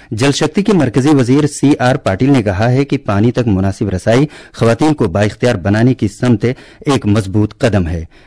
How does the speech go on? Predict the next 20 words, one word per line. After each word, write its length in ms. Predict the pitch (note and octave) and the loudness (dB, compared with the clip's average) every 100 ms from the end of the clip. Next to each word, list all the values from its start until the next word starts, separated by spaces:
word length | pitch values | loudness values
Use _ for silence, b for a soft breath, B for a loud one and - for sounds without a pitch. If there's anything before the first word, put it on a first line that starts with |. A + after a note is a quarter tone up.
| b | b
कल 140 | A#2+ G2+ | -2 0
दिल्ली 280 | A2+ B2+ | 2 2
में 180 | D3+ D3 | 2 0
जल 160 | G#2 G#2 | 0 -2
शक्ति 340 | - G#2+ B2 | -2 -4 -2
अभियान 420 | - F2+ F2 A2 D3+ - | -2 -2 -2 0 0 0
कैच 240 | A#2+ G#2 - | 0 0 -2
द 160 | G2+ F#2 | -4 0
रेन 240 | A2 C3 | 0 0
दो 120 | A#2 G2 | 0 -2
हज़ार 280 | F2 F#2+ F2+ | -2 -4 -4
चौबीस 500 | A2 G#2+ B2 C#3 - B B G#2+ | -2 0 2 0 -2 B B -4
वर्कशॉप 400 | A2+ - E3 E3 | -2 -2 -4 -2
से 160 | B2 | -4
खिताब 320 | A2+ G2 G2 - | -4 -2 -4 -4
करते 240 | G2 C3+ | -4 -2
हुए 240 | A#2+ A2+ C3 | 0 0 0
जनाब 320 | G#2 G2+ - | 0 -2 -2
पाटिल 280 | G2 G2+ D3+ | -4 0 2
ने 200 | A#2+ D3+ | 2 0